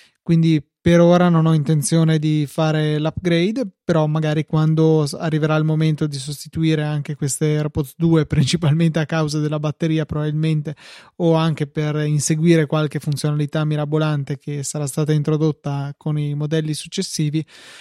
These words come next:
allora valuterò se, eh, rimanere sulla linea AirPods o passare alla linea Pro, che io insisto a dire, dobbiamo sostituire nella line-up di Apple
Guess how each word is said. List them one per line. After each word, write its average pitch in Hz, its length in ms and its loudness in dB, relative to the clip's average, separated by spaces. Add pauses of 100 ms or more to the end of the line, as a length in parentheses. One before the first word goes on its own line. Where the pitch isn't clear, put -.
(180)
allora 175 320 6
valuterò 160 600 4
se, 156 500 0
eh, 147 280 -2
rimanere 160 460 4
sulla 156 280 0
linea 151 580 2
AirPods 165 520 -2
o 151 40 -6
passare 151 460 -4
alla 151 180 -4
linea 151 320 0
Pro, 165 420 2
che - 360 -6 (180)
io 165 140 2
insisto 156 320 -2
a - 20 -2
dire, 156 280 -2
dobbiamo 156 440 -2
sostituire 160 840 -4
nella 156 260 0
line-up 156 440 0
di 156 140 0
Apple 165 400 -4